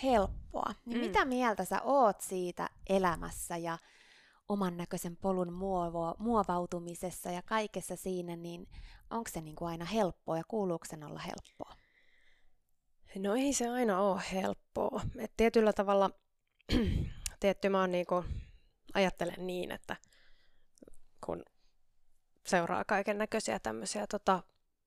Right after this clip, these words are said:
Speaker 2: hyvinvointityyppejä ja muita, niin sit mä aina ajattelen silleen, että joo, että niin, että okei, että jos sä oot niinku jotenkin silleen jossain tota, ää,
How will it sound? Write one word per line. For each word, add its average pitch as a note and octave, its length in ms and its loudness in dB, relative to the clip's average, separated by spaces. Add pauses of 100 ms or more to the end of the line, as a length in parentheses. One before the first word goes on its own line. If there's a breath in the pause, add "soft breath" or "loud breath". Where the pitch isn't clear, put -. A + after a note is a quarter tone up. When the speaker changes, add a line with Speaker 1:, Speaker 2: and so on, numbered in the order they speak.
(180)
Speaker 2:
hyvinvointityyppejä F#3 1000 2
ja F#3 60 0
muita, F#3 340 4
niin F#3+ 120 -4
sit - 120 -8
mä A3+ 60 0
aina A3+ 120 0
ajattelen F#3+ 340 -4
silleen, F#3+ 200 -6
että - 180 -8
joo, A#3 160 0
että G3 260 -4 (440 loud breath)
niin, G3 200 4
että F3 120 -2
okei, F3 240 -2
että F3+ 140 -4
jos - 140 -6
sä F3 80 -2
oot E3 120 -8
niinku - 220 -8
jotenkin D#3 340 -6
silleen D#3+ 580 -6 (760)
jossain - 480 -8
tota, - 300 -6 (840)
ää, F3+ 420 -10